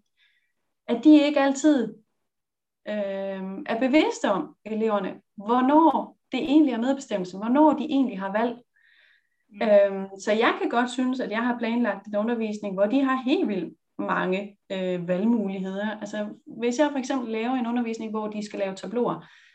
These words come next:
Speaker 1: så mener jeg jo, at de har valg i forhold til, hvilken situation de gerne vil fremstille. De har valg i forhold til at uddele roller, hvem gør hvad,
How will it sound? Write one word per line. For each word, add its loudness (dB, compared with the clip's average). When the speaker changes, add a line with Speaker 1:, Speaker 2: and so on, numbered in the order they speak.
Speaker 1:
så 2
mener 8
jeg 2
jo, 0
at -10
de -4
har -2
valg 4
i -8
forhold -4
til, -10
hvilken -6
situation 2
de -6
gerne -4
vil -6
fremstille. -2
De -8
har -8
valg 0
i -10
forhold -4
til -6
at -4
uddele -6
roller, -2
hvem -4
gør -4
hvad, -4